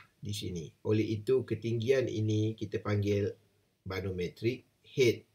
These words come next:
ataupun di dalam gambar rajah ini diberi sebagai static head.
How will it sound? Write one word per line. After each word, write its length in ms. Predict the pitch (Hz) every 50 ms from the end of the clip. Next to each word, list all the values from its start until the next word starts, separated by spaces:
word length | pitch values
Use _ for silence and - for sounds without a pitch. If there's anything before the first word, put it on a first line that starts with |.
| _ _ _ _ _ _ _ _ - _ _ _
ataupun 600 | 92 92 - - 98 95 - - 110 117 127 123 110
di 60 | 101
dalam 320 | 92 98 95 98 107 107
gambar 400 | 107 95 98 95 101 95 92 90 -
rajah 300 | 101 92 101 101 98 -
ini 460 | - 107 104 101 101 101 101 98 -
diberi 560 | - - 101 95 90 87 92 98 98 101 98 90
sebagai 480 | - - - 95 87 78 98 95 101 - 104
static 680 | - - - - - 101 - - - 104 107 - - _ _ _ _ _ _
head. 240 | - 113 98 -